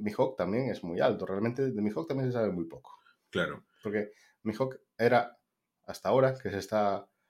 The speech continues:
Speaker 1: a punto de abolir el sistema Shichibukai,
Speaker 2: Ujú.
Speaker 1: era un, es un Shichibukai a, a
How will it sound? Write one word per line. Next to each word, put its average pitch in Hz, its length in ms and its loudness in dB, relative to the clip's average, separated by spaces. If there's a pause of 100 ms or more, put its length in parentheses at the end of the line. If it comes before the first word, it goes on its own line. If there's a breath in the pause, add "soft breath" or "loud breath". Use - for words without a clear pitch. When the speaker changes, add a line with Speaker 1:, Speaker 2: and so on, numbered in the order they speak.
(600)
Speaker 1:
a - 80 -8
punto 110 300 2
de 107 80 6
abolir 104 320 4
el 101 140 0
sistema 101 340 -2
Shichibukai, 135 640 -4 (300)
Speaker 2:
Ujú. 90 260 -6 (300)
Speaker 1:
era 107 180 0
un, 120 240 -2
es 92 160 -8
un 76 100 -10
Shichibukai 98 580 -2
a, 87 440 2
a 87 60 0